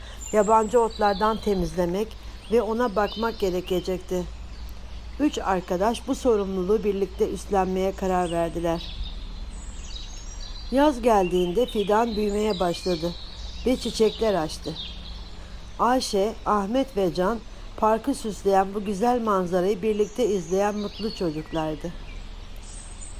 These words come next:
Her gün parka giden üç arkadaş fidana bakmanın yanı sıra oyun oynama fırsatı da buluyorlardı.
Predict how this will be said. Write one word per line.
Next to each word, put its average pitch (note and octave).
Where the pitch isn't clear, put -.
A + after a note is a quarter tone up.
Her D4
gün B3
parka A#3
giden F3+
üç F#3+
arkadaş E3+
fidana A#3+
bakmanın F#3+
yanı G3+
sıra F#3+
oyun B3
oynama G3+
fırsatı A3+
da F#3
buluyorlardı. F3